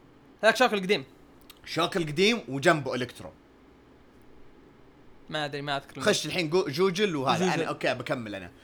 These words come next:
Speaker 1: كمل،
Speaker 2: تمام؟
Speaker 1: كمل، كمل.
Speaker 2: آه، كريفن.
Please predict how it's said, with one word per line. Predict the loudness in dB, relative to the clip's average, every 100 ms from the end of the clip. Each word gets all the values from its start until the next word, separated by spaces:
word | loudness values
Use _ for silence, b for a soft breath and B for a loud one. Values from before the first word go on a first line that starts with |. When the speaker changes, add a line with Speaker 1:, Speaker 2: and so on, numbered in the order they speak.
| b b
Speaker 1:
كمل، | -2
Speaker 2:
تمام؟ | 2 4 2
Speaker 1:
كمل، | -2 -6 -14 -20 -8
كمل. | -6 -6 -8 -16 -20 -20 -20 -20 -18 0
Speaker 2:
آه، | 2 4 4 2 2 2 2 2 0 -2 -6 -6
كريفن. | 4 8 8 6 0